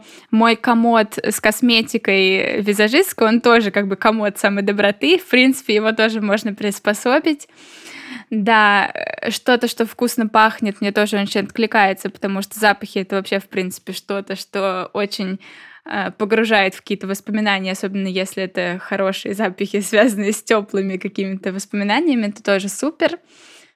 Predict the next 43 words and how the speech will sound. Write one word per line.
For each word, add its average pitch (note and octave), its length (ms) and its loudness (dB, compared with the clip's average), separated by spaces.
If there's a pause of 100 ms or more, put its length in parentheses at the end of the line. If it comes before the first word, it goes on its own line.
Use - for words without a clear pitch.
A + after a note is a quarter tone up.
(460)
Вот A3 200 -6
так E3 300 -2
вот. - 300 -10 (640)
Что-то G3 300 -4
я G3 120 2
прям G3 260 -2
думаю, G#3+ 420 0
наверное, G3+ 380 0
фотографии G#3 560 0
бы F#3 120 -2
я F#3 120 0
тоже C#4+ 280 0
положила A#3 640 0
из - 220 -6
каких-то G3+ 420 -6
значимых G3 480 -2
событий. G3+ 800 -2 (640)
Но G#3 80 0
я G#3+ 140 2
не A#3 120 2
могу A3+ 240 2
вспомнить, A#3 500 0
что - 160 -2
самое G#3+ 300 0
основное G#3+ 460 -4
я F#3 140 -2
<laughs> G#3 100 0
хотела C4 320 4
положить. G#3+ 500 0
У A3+ 40 -4
меня G#3 200 -2
было A3 240 0
что-то G#3+ 300 -4
первое G3 380 2
в - 40 -16
списке, A#3 460 -2
когда G3+ 320 -2
я F#3+ 60 2
думала, C4 380 0
но G#3+ 140 -2
я G#3+ 200 0
прям G#3 260 -2
забыла. F#3+ 540 -4